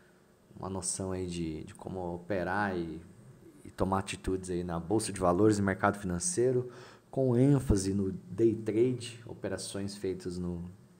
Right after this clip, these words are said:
intraday, aí no dia, durante o dia, tá? É, e todos os dias a gente vai batendo um papo, ou eu mostro aqui minha rotina, ou a gente vai mostrando na tela aqui alguma operação. Tô aberto aqui com uma operação que eu abri aqui pra, só pra mostrar pra vocês aqui.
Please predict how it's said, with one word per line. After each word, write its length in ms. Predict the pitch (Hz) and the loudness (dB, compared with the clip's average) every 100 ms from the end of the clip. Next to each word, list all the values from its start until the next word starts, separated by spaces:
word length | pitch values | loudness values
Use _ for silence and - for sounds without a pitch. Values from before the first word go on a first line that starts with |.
| - | -16
intraday, 680 | 95 98 92 76 95 107 98 | -10 -6 -4 0 2 2 0
aí 40 | |
no 160 | 107 90 | -2 -6
dia, 340 | 85 98 131 | -6 -4 -4
durante 440 | 120 95 95 90 87 | -4 -6 -6 -6 -8
o 20 | |
dia, 400 | 85 101 131 131 - - - - - - | -8 -4 -4 -4 -10 -20 -20 -20 -20 -20
tá? 260 | - 90 - - - - - _ | -14 -12 -12 -18 -20 -20 -20 _
É, 640 | - 85 98 95 92 90 - | -10 -6 -4 -4 -4 -6 -6
e 160 | - - - - _ | -10 -12 -18 -20 _
todos 200 | 143 143 | 0 0
os 80 | 127 | 0
dias 220 | 113 120 | 2 2
a 20 | 123 | 2
gente 140 | 117 | 2
vai 140 | 120 | 2
batendo 340 | 104 101 107 101 | 2 0 0 -4
um 60 | |
papo, 420 | - 92 110 - 101 | 0 0 0 0 0
ou 140 | 123 | 0
eu 80 | 113 | 0
mostro 400 | 95 101 101 - | -2 -6 -6 -10
aqui 180 | - 95 | -10 -8
minha 140 | 87 | -8
rotina, 520 | 85 - - 123 107 | -8 -10 -6 -4 -2
ou 60 | 101 | -2
a 80 | 98 | -2
gente 240 | 101 - | -4 -6
vai 100 | 98 | -6
mostrando 380 | 95 90 - 95 | -8 -10 -10 -8
na 100 | 90 | -8
tela 360 | - 92 90 | -6 -6 -4
aqui 200 | 87 - | -6 -2
alguma 240 | 104 92 92 | -2 -2 -6
operação. 680 | 87 92 87 - 117 139 139 - - - - - | -6 -6 -6 -4 -4 -4 -6 -14 -20 -20 -18 -6
Tô 100 | 156 | -4
aberto 380 | 131 135 135 | 4 4 4
aqui 140 | 123 120 | -2 -6
com 100 | 120 | -4
uma 80 | 117 | -6
operação 560 | - 104 104 - 120 | -2 -2 -2 -4 -6
que 80 | 120 | -4
eu 60 | 98 | -4
abri 240 | 92 98 | -2 -4
aqui 200 | 90 95 | -4 -8
pra, 400 | 90 90 82 85 | -8 -8 -8 -10
só 120 | - 104 | -12 -12
pra 140 | 104 | -8
mostrar 280 | 101 101 90 | -8 -6 -6
pra 120 | 90 | -6
vocês 480 | 90 87 101 98 95 | -6 -6 -2 -2 -4
aqui. 340 | - 123 127 | -6 -4 -4